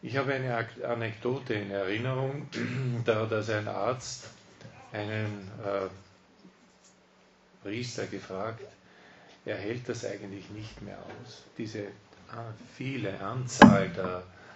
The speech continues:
Patienten und, äh, die Patienten selber und die Last.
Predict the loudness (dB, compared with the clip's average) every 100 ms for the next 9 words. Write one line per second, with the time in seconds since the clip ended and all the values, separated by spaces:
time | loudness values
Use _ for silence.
0 | -16 -4 -4 -2 -4 -2 -2 -6 -6 -8
1 | -8 -12 -10 -8 -8 -10 -14 -18 -20 -14
2 | -8 -6 -6 -8 -14 -18 -16 -12 -10 -8
3 | -10 -8 -8 -4 -4 -4 -6 -6 -8 -4
4 | 0 2 2 0 -2 -4 -6 0 0 -2
5 | -8